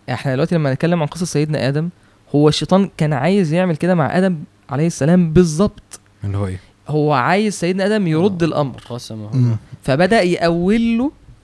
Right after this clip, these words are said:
Speaker 1: رد الأمر ده، أو إن هو
Speaker 2: مم.
Speaker 1: فعل الحرام. يعني يقول
Speaker 2: آه،
Speaker 1: له،
Speaker 2: أنت بتقول بينقل
Speaker 1: قال،
Speaker 2: له الصفات.
Speaker 1: قال
Speaker 2: آه.
Speaker 1: في سورة
Speaker 2: أيوة.
Speaker 1: الأعراف: "قال ما نهاكما ربكما عن هذه الشجرة إلا أن تكونا ملكين أو تكونا من الخالدين".
Speaker 3: آه.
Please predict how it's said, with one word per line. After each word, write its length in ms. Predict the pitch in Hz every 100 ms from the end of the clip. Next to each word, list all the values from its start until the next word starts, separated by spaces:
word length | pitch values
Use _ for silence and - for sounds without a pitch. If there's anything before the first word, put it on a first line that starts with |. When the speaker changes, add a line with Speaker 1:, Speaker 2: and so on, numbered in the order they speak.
| _ -
Speaker 1:
رد 260 | 185 196
الأمر 340 | 180 - 214 175
ده، 160 | 180 180 _ _ _ _ 127
أو 100 | 120
إن 40 |
هو 40 | 165
Speaker 2:
مم. 60 |
Speaker 1:
فعل 300 | 175 196 202
الحرام. 380 | 170 - 190 175 - _ _ _
يعني 120 | 101 117
يقول 60 | 117
Speaker 2:
آه، 20 |
Speaker 1:
له، 60 | 120
Speaker 2:
أنت 100 | 104
بتقول 300 | 92 104 107
بينقل 300 | 98 98 160
Speaker 1:
قال، 120 | 180
Speaker 2:
له 60 | 170
الصفات. 220 | - -
Speaker 1:
قال 220 | 180 185
Speaker 2:
آه. 100 | 196
Speaker 1:
في 120 | 185
سورة 180 | - 180
Speaker 2:
أيوة. 120 | 175
Speaker 1:
الأعراف: 240 | 160 202 -
"قال 320 | 170 175 160
ما 240 | 156 175
نهاكما 680 | 170 156 151 147 170 165 147
ربكما 540 | 139 139 156 156 143
عن 160 | 131 135
هذه 300 | 151 156 147
الشجرة 480 | 135 160 165 175 -
إلا 280 | 175 170 160
أن 100 | 143
تكونا 320 | 139 165 156
ملكين 480 | 147 131 131 160 175
أو 100 | 151
تكونا 320 | 143 143 165 151
من 80 |
الخالدين". 380 | 135 - 131 135 - -
Speaker 3:
آه. 140 | 123